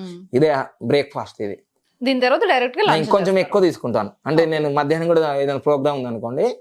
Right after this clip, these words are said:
Speaker 2: కొంచెం ఎక్కువ తీసుకుంటున్నాను.
Speaker 1: ఓకే, ఓకే.
Speaker 2: ఓకేనా? ఇక్కడ దాకా తీసుకున్నాను. ఈ రోజు మీరు కూడా తాగాలని.
Speaker 1: అవునా?
Speaker 2: దీంట్లో ఎందుకంటే యాంకర్ కూడా ఇవ్వలేరు అనుకుంటారు కదా,
Speaker 1: <laughs>
Speaker 2: కాస్ట్లీ కదా, రిచ్.
Speaker 1: ఉమ్, ఉమ్, కాస్ట్లీ
Speaker 2: So
Speaker 1: కదా.
Speaker 2: ఇది చాలా మంచిది కూడా.
Speaker 1: ఓకే.
Speaker 2: అయితే నేను ఏమంటున్నానంటే,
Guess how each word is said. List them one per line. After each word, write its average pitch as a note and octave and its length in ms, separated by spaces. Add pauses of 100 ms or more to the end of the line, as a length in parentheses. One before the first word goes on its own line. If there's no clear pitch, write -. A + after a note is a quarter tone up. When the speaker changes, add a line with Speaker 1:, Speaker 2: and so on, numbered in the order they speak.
(680)
Speaker 2:
కొంచెం D3+ 240
ఎక్కువ B2 200
తీసుకుంటున్నాను. G#2 600
Speaker 1:
ఓకే, G#3 280
ఓకే. E3 260
Speaker 2:
ఓకేనా? B2+ 360 (320)
ఇక్కడ E3+ 200
దాకా A3 140
తీసుకున్నాను. F3 460 (400)
ఈ F#3+ 40
రోజు G#3+ 200
మీరు F#3+ 260
కూడా A#3+ 140
తాగాలని. C3+ 580 (400)
Speaker 1:
అవునా? G#3 300 (580)
Speaker 2:
దీంట్లో D#3+ 380
ఎందుకంటే C#3+ 360 (280)
యాంకర్ F3+ 320
కూడా D3+ 140
ఇవ్వలేరు B2+ 300
అనుకుంటారు A2 440
కదా, D4+ 220
Speaker 1:
<laughs> D#4+ 500
Speaker 2:
కాస్ట్లీ - 360
కదా, G2+ 280
రిచ్. C#3 200
Speaker 1:
ఉమ్, G#3 340
ఉమ్, A3 140 (140)
కాస్ట్లీ G3+ 420
Speaker 2:
So F3+ 100
Speaker 1:
కదా. G#3+ 140
Speaker 2:
ఇది G#3 220
చాలా E3+ 240
మంచిది F3 420
కూడా. C3+ 220 (320)
Speaker 1:
ఓకే. D#3 260 (100)
Speaker 2:
అయితే A3+ 280
నేను A3 200
ఏమంటున్నానంటే, F3+ 760